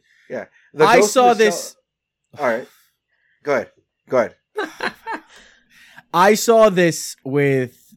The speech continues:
Speaker 2: um, Sailor Corellia, Leftover Ginger, and Corey. I think Corey may have stepped away, um, when this shit was going down. But yeah, there is, there was a lot of Sonic Adventure references in there. There was also, like,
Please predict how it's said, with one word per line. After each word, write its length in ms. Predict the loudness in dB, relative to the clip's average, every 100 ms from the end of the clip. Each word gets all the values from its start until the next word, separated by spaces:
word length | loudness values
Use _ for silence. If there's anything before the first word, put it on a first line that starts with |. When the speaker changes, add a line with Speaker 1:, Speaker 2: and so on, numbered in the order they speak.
| _
Speaker 2:
um, 840 | -6 -4 -4 -6 -8 -12 -16 -18 _ _
Sailor 360 | -16 -6 -4 -6
Corellia, 640 | -6 -4 -4 -2 -4 -4
Leftover 500 | -6 -8 -8 -8 -6
Ginger, 520 | -10 -10 -12 -10 -10 -10
and 260 | -12 -18 -20
Corey. 480 | -20 -14 -12 -10 -12
I 60 | -14
think 200 | -18 _
Corey 300 | -14 -12 -12
may 120 | -12
have 100 | -14
stepped 280 | -16 -18 -16
away, 380 | -18 -18 -20 -20 _ _ _ _ _
um, 280 | -16 -14 -14
when 140 | -16 -16
this 120 | -16
shit 220 | -16 -16
was 160 | -18 -18
going 320 | -18 -18 -20
down. 340 | -20 -20 -20 _ _ _
But 160 | -18 -18 _
yeah, 300 | -14 -12 -14 -12
there 280 | -8 -6
is, 300 | -8 -10 -16
there 140 | -16 -14
was 120 | -12
a 60 | -12
lot 260 | -10 -10
of 80 | -10
Sonic 300 | -10 -10 -10
Adventure 340 | -12 -14 -14
references 560 | -14 -16 -16 -18 -18 -20 -18
in 140 | -18
there. 180 | -16 -16
There 100 | -14
was 100 | -12
also, 280 | -12 -10 -8
like, 300 | -8 -10